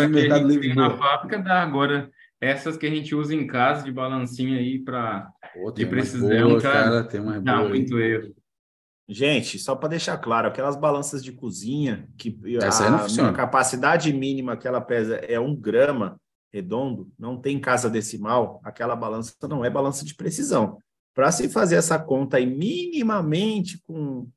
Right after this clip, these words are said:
Speaker 3: um pouquinho, né, de confiança que o Paulinho tá falando, tem que ter pelo menos uma casa decimal pra se pesar o sal.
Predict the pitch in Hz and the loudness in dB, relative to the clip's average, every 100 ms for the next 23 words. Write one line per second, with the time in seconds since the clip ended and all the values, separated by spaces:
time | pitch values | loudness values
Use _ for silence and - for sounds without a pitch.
0 | - 139 131 123 123 - 170 233 185 196 | -14 -10 -8 -4 -6 -2 0 2 4 4
1 | 165 - 139 139 123 117 165 202 - 120 | 2 0 -4 -4 0 2 2 2 0 -4
2 | 123 120 127 131 123 123 110 110 156 175 | -8 -2 0 0 -4 -6 -4 0 0 0
3 | 120 - _ _ _ - 175 208 214 - | -4 -12 _ _ _ -4 -2 -2 -4 -2
4 | 214 214 208 233 254 240 190 214 233 233 | -4 -2 0 4 4 2 2 0 -2 -6
5 | - 208 214 226 220 160 170 185 175 175 | -10 -4 0 0 -2 -2 -2 -2 -4 -6
6 | 180 147 143 151 156 156 156 156 143 170 | -4 -2 -4 -4 -8 -8 -8 -4 -2 -2
7 | - 123 107 101 | 2 2 2 0